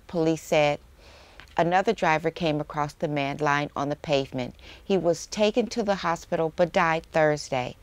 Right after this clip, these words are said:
Police are looking for a vehicle that sustained front bumper and hood damage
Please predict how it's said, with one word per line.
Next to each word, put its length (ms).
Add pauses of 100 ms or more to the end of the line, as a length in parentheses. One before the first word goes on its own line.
(320)
Police 340
are 100
looking 320
for 180
a 60
vehicle 500
that 220
sustained 520
front 460 (240)
bumper 380 (200)
and 140
hood 300
damage 500